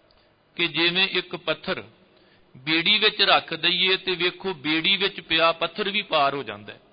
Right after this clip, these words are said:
"ਜਿਉਂ ਪਾਖਾਨ ਨਾਵ ਚੜ੍ਹ ਤਰੈ,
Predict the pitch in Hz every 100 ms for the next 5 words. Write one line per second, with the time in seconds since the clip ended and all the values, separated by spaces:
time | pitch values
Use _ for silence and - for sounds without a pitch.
0 | _ _ _ _ _ _ - 127 156 190
1 | 202 208 185 180 180 151 156 170 185 190
2 | 196 151 147 165 190 196 190 175 180 180
3 | 143 131 156